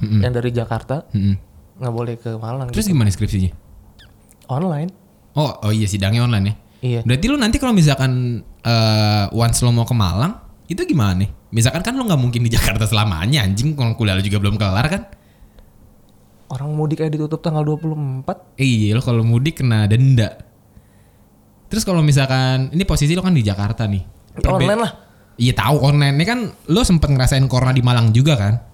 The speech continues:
Speaker 2: Mm.
Speaker 1: Kalau di Jakarta kan lo udah ngeliat nih kayak gini keadaannya, jalannya banyak ditutup. Terus juga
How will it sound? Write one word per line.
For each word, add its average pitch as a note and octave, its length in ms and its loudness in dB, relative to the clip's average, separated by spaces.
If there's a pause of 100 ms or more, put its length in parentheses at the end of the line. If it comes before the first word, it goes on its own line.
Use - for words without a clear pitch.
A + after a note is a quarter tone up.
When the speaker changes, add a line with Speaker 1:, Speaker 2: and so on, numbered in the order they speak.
(200)
Speaker 2:
Mm. C3+ 320 -2
Speaker 1:
Kalau B2 160 4
di B2 80 4
Jakarta B2+ 320 0
kan E3+ 80 -2
lo G3 80 2
udah D#3 160 2
ngeliat B2 240 2
nih D3 80 4
kayak B2+ 220 0
gini B2 180 4
keadaannya, A#2 560 2
jalannya A2 320 4
banyak A#2 220 4 (100)
ditutup. - 640 0
Terus C3+ 160 4
juga A2+ 240 2